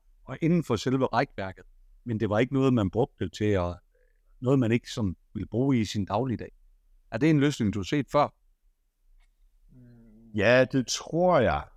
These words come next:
Speaker 2: øh, hvis jeg forstår det helt korrekt. Øh, altså det, du mener helt konkret, det er, at det skal være et område, hvor man egentlig er,
Speaker 1: Ja.
Speaker 2: men det skal være der kun for det visuelle del.
Speaker 1: Ja.
Speaker 2: Øhm, ja, altså det, det, det har jeg faktisk, øh, ja, det, det er der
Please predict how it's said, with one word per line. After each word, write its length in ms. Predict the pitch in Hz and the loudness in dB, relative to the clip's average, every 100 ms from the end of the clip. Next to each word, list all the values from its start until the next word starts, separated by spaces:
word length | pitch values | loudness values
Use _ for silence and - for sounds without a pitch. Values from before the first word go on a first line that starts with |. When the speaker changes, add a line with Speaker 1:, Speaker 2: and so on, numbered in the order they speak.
| 139 | -8
Speaker 2:
øh, 240 | 117 98 | -6 -4
hvis 200 | 101 - | -6 -2
jeg 100 | 107 | -2
forstår 380 | 110 - 127 120 | -2 0 2 2
det 80 | 113 | 0
helt 140 | 117 | -4
korrekt. 280 | 107 107 - - - - - | -2 -2 -4 -12 -20 -20 -2
Øh, 320 | 117 113 110 110 104 98 90 - - _ _ _ _ _ | 0 2 0 -4 -16 -20 -20 -20 -20 _ _ _ _ _
altså 240 | - 131 120 | -6 -4 0
det, 180 | 151 147 | 2 4
du 80 | |
mener 300 | 127 143 131 | 4 2 2
helt 140 | 117 120 | 0 -4
konkret, 300 | 113 127 107 | -2 -2 2
det 80 | 113 | 0
er, 40 | |
at 60 | 117 | 0
det 80 | |
skal 200 | 113 117 | -4 -4
være 140 | 110 151 | 2 2
et 80 | 135 | 2
område, 400 | 123 147 127 104 | 0 0 0 0
hvor 140 | 98 | 0
man 200 | 101 107 | 0 0
egentlig 300 | 123 113 101 | 0 -2 -2
er, 240 | 90 113 151 - _ _ - 113 | 0 0 -2 -8 _ _ -10 0
Speaker 1:
Ja. 220 | 113 120 | 2 2
Speaker 2:
men 160 | 123 120 _ _ 123 | 0 -10 _ _ -4
det 60 | |
skal 200 | - 120 | -2 -2
være 160 | 127 139 | 0 2
der 80 | 131 | 0
kun 300 | - 131 127 | -2 -4 -4
for 80 | 110 | -6
det 140 | 101 | -4
visuelle 500 | 117 135 107 85 80 | -2 -2 -4 -4 -4
del. 280 | 82 98 76 - _ _ _ _ _ | -4 -4 -6 -14 _ _ _ _ _
Speaker 1:
Ja. 200 | 113 117 | 0 2
Speaker 2:
Øhm, 300 | 107 98 71 - _ _ _ | 2 -2 -10 -14 _ _ _
ja, 220 | 110 107 - - | 0 0 -2 -8
altså 180 | - 110 | -6 -2
det, 320 | 131 131 107 | 2 2 2
det, 220 | 131 127 | 0 0
det 100 | 127 | -2
har 120 | 139 | 0
jeg 100 | 127 - | 0 0
faktisk, 400 | 147 120 98 - | -6 -6 -10 -8
øh, 300 | 90 78 95 | -6 -4 -2
ja, 140 | 127 | -2
det, 260 | 120 143 113 | 0 0 2
det 180 | 147 | 2
er 120 | 135 | 2
der 80 | 131 | 2